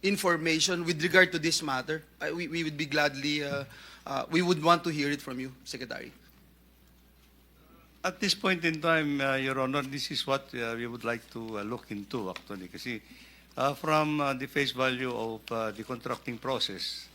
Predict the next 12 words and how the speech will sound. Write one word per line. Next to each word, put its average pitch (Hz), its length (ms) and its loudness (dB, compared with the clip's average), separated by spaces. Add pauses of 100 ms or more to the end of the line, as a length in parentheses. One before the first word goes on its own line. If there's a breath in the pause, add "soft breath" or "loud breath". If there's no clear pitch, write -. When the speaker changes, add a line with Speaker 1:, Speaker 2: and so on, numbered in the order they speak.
(160)
Speaker 2:
it's 131 240 -6
the 127 120 -6
same 127 420 0
company 117 480 -6
that, 104 240 -10 (140)
uh, 95 220 -8 (1120)
that, 117 220 -4 (160)
uh, 104 840 -4 (180)
would 127 260 -8
apply 127 480 2
for, 107 440 -8
uh, 95 320 -12